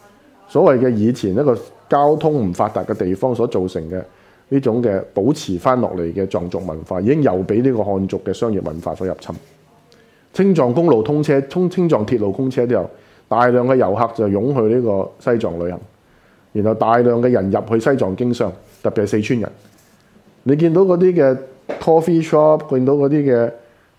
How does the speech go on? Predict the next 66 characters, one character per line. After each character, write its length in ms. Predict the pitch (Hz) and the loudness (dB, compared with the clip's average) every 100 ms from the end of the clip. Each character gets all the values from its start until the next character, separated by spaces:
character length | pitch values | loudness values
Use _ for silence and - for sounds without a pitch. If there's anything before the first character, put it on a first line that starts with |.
| _ _ - - _ _ - | _ _ -20 -20 _ _ -4
旅 260 | 101 104 | 0 2
館、 380 | 123 107 113 143 | 2 2 2 2
招 160 | 160 147 | 2 2
待 160 | 110 | 2
所 160 | 101 123 | 0 0
等 140 | 131 | 0
等， 180 | 131 139 | 0 -2
其 80 | - | -2
實 140 | 104 101 | 0 0
大 180 | 101 | 0
部 140 | 101 104 | 0 0
分 140 | 107 | 0
係 80 | 104 | -2
漢 200 | 110 107 | 0 -2
族 120 | 101 | -2
人 160 | 90 85 | -6 -6
經 120 | 117 | -4
營， 140 | 107 76 - - - | -4 -6 -14 -18 -8
亦 100 | 107 | -4
都 120 | 143 | -2
唔 100 | 127 | -2
係 60 | 85 | -4
西 200 | 87 101 | -6 -6
藏 140 | - - | -8 -12
人。 80 | - _ _ _ - | -18 _ _ _ 0
好 80 | 160 | 4
啦， 80 | 180 | 6
你 60 | 160 | 6
話 80 | |
嗰 100 | 143 | 6
啲 60 | 180 | 6
喇 240 | 208 196 | 6 6
嘛 180 | 185 110 | 4 2
廟 240 | 117 143 175 | 4 4 4
係 140 | 247 | 4
啦 80 | 143 | 4
啩？ 280 | 143 131 120 - _ | 4 2 0 -10 _
才 200 | - 85 | -8 -6
不 120 | 82 | -4
是， 160 | 117 92 78 _ _ _ _ _ _ _ _ _ _ | -4 -6 -8 _ _ _ _ _ _ _ _ _ _
嗰 120 | - 165 | 2 4
啲 40 | |
喇 240 | 190 185 | 6 6
嘛 120 | 175 110 | 4 4
好 100 | 123 | 4
多 160 | 170 | 4
係 40 | 123 | 4
點 100 | 135 | 2
嚟 100 | 143 | 2
嘅 160 | 98 110 | 0 0
呢？ 160 | 147 151 | -2 -2
根 180 | 190 | 0
本 120 | 156 156 | 0 0
就 80 | 98 | -2
唔 100 | 85 | -4
係 60 | |
西 180 | 90 113 | -4 -4
藏 140 | 90 | -4
人， 80 | 78 - _ _ _ _ _ _ _ _ _ _ | -8 -16 _ _ _ _ _ _ _ _ _ _
甚 220 | - 135 | 0 2
至 100 | 135 | 4
係 60 | 147 | 2
好 100 | 117 143 | 4 2
高 200 | 190 180 | 2 2
級 260 | 180 170 | 2 0
嘅。 120 | 117 | -2